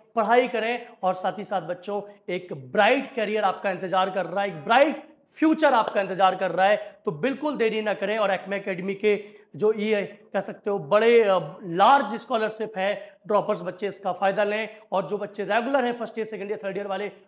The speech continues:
वो लोग भी इस Acme Academy के ऑफर का फ़ायदा लें। Once again,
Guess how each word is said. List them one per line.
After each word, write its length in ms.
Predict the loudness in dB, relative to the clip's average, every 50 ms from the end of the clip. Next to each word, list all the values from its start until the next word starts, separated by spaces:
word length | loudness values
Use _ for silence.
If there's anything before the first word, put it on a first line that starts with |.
| _ _ -10
वो 200 | -4 -2 0 0
लोग 260 | 2 2 0 0 0
भी 320 | -4 -6 -6 -6 -6 -10 -12 -20 _ _ -8
इस 180 | -8 -6 -6
Acme 260 | -8 -12 -10 -8 -8 -8
Academy 360 | -6 -6 -6 -6 -6 -6 -6
के 120 | -6 -8
ऑफर 380 | -8 -4 -4 -4 -4 -4 -6 -8
का 120 | -8 -8
फ़ायदा 280 | -8 -8 -8 -6 -6 -6
लें। 320 | -4 -6 -6 -8 -10 -14 -20 _ _ -2 0
Once 200 | 0 0 0 -2
again, 300 | -4 -2 -2 -2 -2